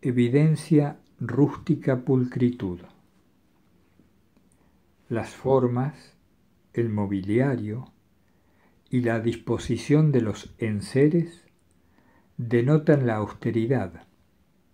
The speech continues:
que surgiendo de lo interno simple, muta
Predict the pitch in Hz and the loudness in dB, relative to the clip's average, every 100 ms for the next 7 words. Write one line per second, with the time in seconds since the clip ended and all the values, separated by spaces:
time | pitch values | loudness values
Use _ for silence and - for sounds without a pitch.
0 | _ _ _ _ _ _ 127 - 131 123 | _ _ _ _ _ _ 0 2 4 4
1 | 120 170 185 185 165 127 120 110 104 101 | 4 6 6 8 6 4 2 0 -2 -2
2 | 104 101 151 151 139 117 95 - - 151 | -4 -2 2 2 2 -2 -4 -6 0 4
3 | 160 156 156 151 - _ _ _ _ _ | 4 4 2 2 -4 _ _ _ _ _
4 | _ _ _ _ - 120 160 180 185 170 | _ _ _ _ -6 2 4 4 2 0
5 | 165 | 0